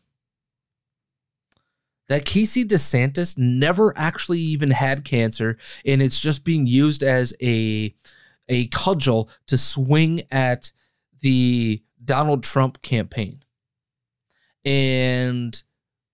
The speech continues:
that she's really the one running the show. Because Ron DeSantis is just some sort of cuck,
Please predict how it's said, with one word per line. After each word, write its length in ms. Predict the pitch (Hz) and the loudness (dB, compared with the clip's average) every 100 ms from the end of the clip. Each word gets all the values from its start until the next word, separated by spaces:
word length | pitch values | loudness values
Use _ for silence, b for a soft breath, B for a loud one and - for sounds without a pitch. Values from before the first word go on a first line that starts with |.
| _ _ _ _ _ _ _ _ _ _ | _ _ _ _ _ _ _ _ _ _
that 380 | 135 143 131 - | -2 0 0 -2
she's 520 | - 180 196 214 139 | -2 0 0 -2 -4
really 480 | 110 113 156 156 143 | -6 0 2 2 2
the 120 | 123 | 2
one 360 | 110 117 117 107 | -2 0 0 0
running 680 | 104 104 135 135 117 110 107 | -4 0 2 2 0 -2 -8
the 260 | 110 110 110 | -12 -4 -4
show. 560 | - 113 92 60 - _ _ _ _ _ _ _ _ _ _ _ _ _ - | -2 0 0 -2 -12 _ _ _ _ _ _ _ _ _ _ _ _ _ -4
Because 420 | 135 147 120 - | 0 2 0 0
Ron 200 | 139 143 | -2 0
DeSantis 540 | 131 139 127 123 117 | 0 0 0 -2 -4
is 120 | 113 - | -6 -6
just 280 | 120 113 | -4 -4
some 140 | - 113 | -4 -4
sort 240 | 123 113 | 0 0
of 220 | 98 - | 0 -4
cuck, 460 | - 156 - - | -6 -4 -4 -10